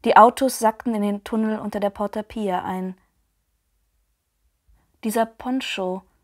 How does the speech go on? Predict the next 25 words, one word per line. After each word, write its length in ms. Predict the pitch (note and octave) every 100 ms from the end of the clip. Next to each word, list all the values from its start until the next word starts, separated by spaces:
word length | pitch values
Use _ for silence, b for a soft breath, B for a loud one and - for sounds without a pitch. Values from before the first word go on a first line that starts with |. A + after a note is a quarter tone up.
| _ _ _ _ _ -
dieser 220 | A3 G#3+
Pony, 500 | A3 - B3+ C4 C4
diese 320 | B3 A#3 B3
Frau, 480 | - - A#3 A3+ G#3+ B B B _ _ _ -
das 160 | A3
war 100 | A3
ja 100 | A3
Unsinn. 520 | - A#3 F#3+ F#3 F#3+ G3 _ _ _ _ _ _ _ _ _ _ _
Natürlich 560 | G#3+ G#3 C4 B3+ G3+ -
empfand 380 | G3+ - G3+
ich 80 | G#3+
etwas 260 | G3+ G3+ G3
für 120 | G3+
Frauen, 440 | - G3+ G#3 A3 b b b b _ _
für 180 | - -
einige 300 | G#3+ B3+ G#3+
von 180 | - -
ihnen, 340 | G#3 A3 A3 G#3 b _
unter 300 | A3+ A3 G#3+
gegebenen 520 | G3 F#3+ G#3+ A#3+ A3+
Umständen 480 | G#3+ B3+ - A3+ G#3+
sogar 200 | A3 A3
für 160 | A3 B3+
einige 280 | A#3+ A#3+ A#3
mehr, 340 | A#3 A#3+ F#3+